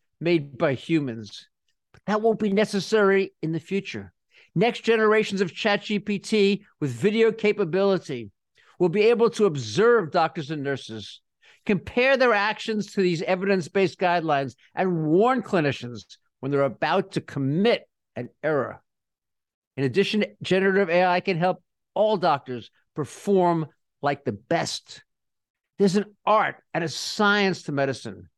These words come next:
Medical students and residents learn both skills through a combination of textbooks, journal articles, classroom lectures, and the observation of skilled clinicians.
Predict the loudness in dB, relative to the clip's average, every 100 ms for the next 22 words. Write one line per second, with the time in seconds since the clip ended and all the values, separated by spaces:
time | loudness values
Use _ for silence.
0 | _ _ _ -2 -2 0 -2 0 2 2
1 | 2 2 2 2 0 0 -6 -2 2 4
2 | 4 2 -2 _ _ -2 2 2 -2 -6
3 | -6 -6 -10 -14 -14 -16 -20 _ _ -2
4 | -2 0 -2 0 2 0 -2 -6 -8 -4
5 | -6 -4 0 0 0 -16 -20 _ _ _
6 | -2 2 4 4 4 2 0 -2 -2 -8
7 | _ -2 0 2 2 4 4 0 -6 -8
8 | -8 -14 _ -10 -6 -2 -4 -4 -2 0
9 | -2 -6 -6 -6 -4 -4 -6 -6 -6 -6
10 | -12 -14 -18